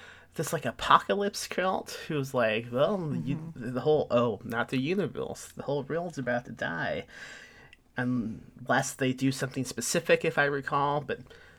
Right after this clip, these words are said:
Speaker 1: we, we don't need to get into that." And it's really intense. Home invasion stuff can freak me out, I think, because it gets to
Speaker 2: Yeah.
Speaker 1: my head. Like, I, I'm not the biggest fan of true crime stuff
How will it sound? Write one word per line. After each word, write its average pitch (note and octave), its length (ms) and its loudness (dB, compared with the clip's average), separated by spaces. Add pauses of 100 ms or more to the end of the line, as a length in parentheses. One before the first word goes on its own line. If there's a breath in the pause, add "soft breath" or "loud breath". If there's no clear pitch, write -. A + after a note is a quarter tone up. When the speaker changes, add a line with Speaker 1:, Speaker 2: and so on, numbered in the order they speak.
(100)
Speaker 1:
we, A#2+ 80 -6 (240)
we A#2+ 80 -6
don't A#2+ 120 -4
need A2+ 100 -8
to A#2+ 80 -4
get A#2 180 -6
into A2+ 280 -8
that." A2 580 0 (300 loud breath)
And B2 500 0 (340 loud breath)
it's - 160 -14
really D#3 220 4
intense. D3+ 440 2
Home D3+ 220 0
invasion C#3+ 460 4
stuff - 520 0 (480 loud breath)
can A#2+ 100 -8
freak C#3 360 0
me A#2+ 140 0
out, B2 220 2
I A#2 80 0
think, A2 360 -6
because B2 240 -6
it C3+ 120 -4
gets C#3 200 0
to E3+ 60 -6
Speaker 2:
Yeah. C3+ 60 -4
Speaker 1:
my A2 160 -2
head. G#2+ 340 -2 (380 loud breath)
Like, B2 260 2
I, A2+ 280 4
I'm C3 200 4
not D3+ 320 6 (100)
the C#3 120 -2
biggest B2+ 360 0
fan A#2+ 360 0 (160)
of A#2+ 180 -2 (240)
true C#3 380 0
crime C3+ 600 0
stuff - 540 -8